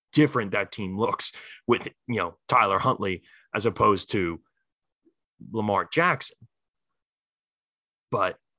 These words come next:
you know, let's pump the brakes on Jonathan Taylor being the M V P here because I mean, he was, until this week, still tied for first place in rushing yards with Derrick Henry, 'cause that's how special Derrick Henry had been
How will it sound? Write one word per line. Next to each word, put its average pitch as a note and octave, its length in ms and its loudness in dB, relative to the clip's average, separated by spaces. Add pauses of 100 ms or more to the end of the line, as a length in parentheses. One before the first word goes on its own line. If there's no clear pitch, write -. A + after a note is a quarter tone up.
(220)
you G#2 60 -8
know, G#2 60 0
let's D3+ 120 2
pump G3 240 2
the D#3+ 60 0
brakes D3 340 -2
on A#2 100 -4
Jonathan G#2+ 320 0
Taylor G#2 240 -2
being G2 140 -6
the G2 100 -6
M F#2 100 -6
V F#2 100 -12
P B2 200 0
here F#2 180 -2
because F#2+ 360 -6 (760)
I G2 40 -8
mean, F#2 180 -10
he D#3 160 6
was, A#2 380 2
until B2 360 4
this C#3+ 220 4
week, C3+ 220 2
still - 220 0
tied F#2+ 480 0 (840)
for - 140 -8
first - 440 -8
place G2+ 280 -2
in G2 80 -8
rushing A#2 340 2
yards F#2 240 0
with F#2+ 120 -10
Derrick A2 280 0
Henry, F#2+ 300 -2
'cause F#2+ 100 -12
that's G#2 180 -2
how F#2+ 80 -12
special G2 400 -4
Derrick F#2+ 320 -2
Henry C#3+ 240 0
had F#2 120 -8
been F#2+ 220 -4